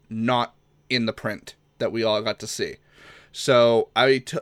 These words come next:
I took into a lot of account what may or may not have appeared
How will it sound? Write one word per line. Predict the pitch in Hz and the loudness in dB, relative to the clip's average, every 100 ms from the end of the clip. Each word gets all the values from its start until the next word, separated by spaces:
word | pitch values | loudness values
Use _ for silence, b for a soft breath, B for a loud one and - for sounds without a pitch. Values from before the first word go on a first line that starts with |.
| - 127 127 - | -8 -10 -10 -6
I | 120 | -6
took | 175 | -4
into | 165 156 | -4 0
a | |
lot | 139 135 | 2 4
of | 131 127 - | 2 -4 -10
account | 117 - 127 120 117 - - | -14 -10 -6 -4 -4 -8 -18
what | 117 113 120 | -8 -2 0
may | 117 120 120 | 0 -2 -2
or | 117 | -2
may | 113 | -2
not | 113 110 | -2 -2
have | 110 | -2
appeared | 110 - 117 113 113 | -4 -10 -8 -6 -6